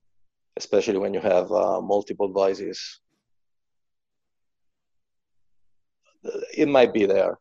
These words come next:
a little bit. But at the same time, the way I compose, uh, I think,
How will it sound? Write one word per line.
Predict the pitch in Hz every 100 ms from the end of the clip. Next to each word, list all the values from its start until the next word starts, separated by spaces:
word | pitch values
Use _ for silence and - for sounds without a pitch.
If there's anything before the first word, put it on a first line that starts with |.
| _ 110
a |
little | 104 101
bit. | 95 95 98 _ _ -
But | 120 113
at | 110
the |
same | 120 127 123
time, | 127 117 113 107 107 - _ - - -
the | 104
way | 110 120 123
I |
compose, | 117 101 - 95 92 95 - _ 92
uh, | - 50 50 50 50 50 _ _ _ _ - 101
I | 110 117
think, | 107 - 101 98